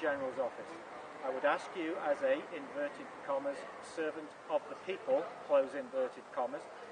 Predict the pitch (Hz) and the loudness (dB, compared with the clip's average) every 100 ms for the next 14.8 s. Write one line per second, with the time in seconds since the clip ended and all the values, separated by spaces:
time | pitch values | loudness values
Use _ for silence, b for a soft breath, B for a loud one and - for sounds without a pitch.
0 | - - - 170 202 214 - 170 165 156 | -12 -12 -4 -4 -4 -6 -2 2 2 2
1 | 143 151 180 175 190 185 165 156 175 156 | 0 4 4 2 -4 -2 2 2 0 -6
2 | - 143 143 139 - - 214 277 285 - | -6 -4 0 0 -2 -6 -10 -4 -4 -4
3 | - 285 277 269 - - - 156 202 196 | -4 -2 -2 -4 -6 -8 -6 -4 -2 -2
4 | 170 - 160 143 175 196 - 180 180 160 | -4 -4 4 4 6 2 2 6 6 6
5 | 143 135 139 131 - - 135 139 - - | -4 -2 -2 -2 -6 -4 -2 -2 -8 -4
6 | - 156 - 117 - - - - 139 143 | 2 2 0 -10 -12 -14 -12 -6 0 0
7 | 135 - 170 175 160 165 151 - - 185 | 0 2 4 6 4 -2 -4 -6 -4 -4
8 | 165 156 156 160 170 - 165 151 156 160 | 0 0 4 2 2 0 -2 -2 -6 -8
9 | 143 - - - 180 147 135 - - - | -8 -6 -6 2 4 6 2 -2 -10 -6
10 | 156 156 165 143 135 - 180 180 170 160 | 0 0 0 -4 -2 2 2 2 2 0
11 | - - - 170 185 147 147 165 165 165 | 0 -4 -2 2 2 0 -6 -4 -2 0
12 | - 151 151 151 151 151 160 - 135 110 | 0 4 8 8 6 0 -2 -2 -6 -10
13 | - - - - - - - - 180 156 | -12 -14 -14 -14 -16 -16 -8 -4 -4 -4
14 | 143 - 208 226 185 139 156 | -6 -6 -4 -4 2 4 4